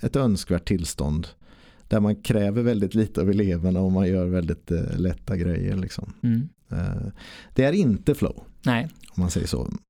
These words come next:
Speaker 2: Och då är ju motsatsen då, alltså när man, när det krävs mycket förmåga och, eh, utmaningen är ganska så hög.
Speaker 1: Ja, och, och, alltså, och att man också har en hög förmåga.
Speaker 2: Ja.
Speaker 1: Och utmaningen är
Speaker 2: Ja,
Speaker 1: hög.
Speaker 2: jag förstår.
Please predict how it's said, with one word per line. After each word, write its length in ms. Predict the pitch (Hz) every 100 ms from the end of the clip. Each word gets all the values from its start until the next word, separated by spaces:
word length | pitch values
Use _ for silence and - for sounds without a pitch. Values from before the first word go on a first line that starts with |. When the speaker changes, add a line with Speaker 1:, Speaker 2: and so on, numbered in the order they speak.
| -
Speaker 2:
Och 80 | 160
då 180 | 156 190
är 40 | 156
ju 80 |
motsatsen 840 | 143 156 135 - 104 - - - 175
då, 160 | 120
alltså 280 | 107 117 131
när 340 | 113 110 110
man, 340 | 110 110 110 117
när 80 | 117
det 60 |
krävs 460 | 117 113 113 165 -
mycket 240 | 185 180
förmåga 600 | 190 190 135 110 120 143 151
och, 440 | - 139 - - 131
eh, 440 | 123 120 120 120
utmaningen 720 | - 147 117 - 101 107 120 123
är 40 |
ganska 420 | 139 117 - 113
så 80 | 120
hög. 500 | 107 135 196 139 - - - - -
Speaker 1:
Ja, 360 | 110 127 160 180
och, 240 | 165 -
och, 80 | 165
alltså, 220 | 160 160
och 200 | 143 147
att 60 | -
man 160 | 151 139
också 220 | - 147
har 520 | - - 147 262 254
en 140 | 226
hög 240 | 131 80 80
förmåga. 440 | 90 85 67 - - - - -
Speaker 2:
Ja. 240 | 117 131 151
Speaker 1:
Och 80 |
utmaningen 520 | 117 - 95 82 82 85
är 60 |
Speaker 2:
Ja, 140 | 113 127
Speaker 1:
hög. 180 | 139 -
Speaker 2:
jag 180 | 131
förstår. 280 | 139 - 107